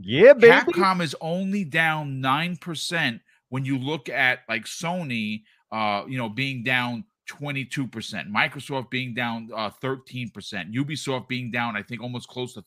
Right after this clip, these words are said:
Speaker 2: thirty percent. So Capcom, out of all the big publishers, Miles,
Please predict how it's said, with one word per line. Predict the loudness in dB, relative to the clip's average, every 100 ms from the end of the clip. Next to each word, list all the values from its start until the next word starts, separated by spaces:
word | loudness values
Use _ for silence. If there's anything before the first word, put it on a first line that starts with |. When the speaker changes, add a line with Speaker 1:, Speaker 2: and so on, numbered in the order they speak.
| _
Speaker 2:
thirty | -4 -2 -2
percent. | -6 -12 -10 -12 -12 _ _
So | -8 -4 -4 -4 -10 _ -12
Capcom, | -6 -4 -4 -6 -8 -6 -6 -2
out | 0 2
of | 0 -4
all | -6 -6 -4
the | -8
big | -6 -6 -6
publishers, | -10 -12 -10 -12 -8 -8 -6
Miles, | -8 -8 -10 -18 _ -20 -20